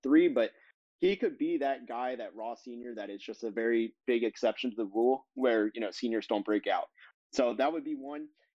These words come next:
And then if you really, really wanna dig deep, uh, I, I will take every chance on a podcast to plug this guy. Bec-, he's not coming over this year. I, I know that for certain, but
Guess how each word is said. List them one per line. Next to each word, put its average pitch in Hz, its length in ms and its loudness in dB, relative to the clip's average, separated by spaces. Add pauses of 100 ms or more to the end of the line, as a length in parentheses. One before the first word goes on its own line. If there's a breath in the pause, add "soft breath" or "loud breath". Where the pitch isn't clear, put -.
(100)
And 143 140 -10
then 151 80 -6
if 151 140 -12
you 190 160 -14
really, 220 460 -2
really 190 460 0
wanna 185 320 -2
dig 151 440 0
deep, 131 400 4
uh, 117 340 4 (140)
I, 143 240 0 (100)
I 139 80 -2
will 151 120 -8
take 135 340 -10
every 147 380 -6
chance 131 400 -6
on 120 120 -6
a 117 60 -10
podcast 113 640 -2
to 110 160 -16
plug 113 240 -8
this 110 220 -14
guy. 107 240 4
Bec-, 107 260 -12
he's 127 280 -2
not 160 200 2
coming 151 300 6
over 131 260 0
this 120 240 -4
year. 117 280 -2
I, 104 240 -2
I 110 60 -4
know 123 160 -4
that 120 260 -2
for 113 120 -10
certain, 117 440 -6
but 101 180 -2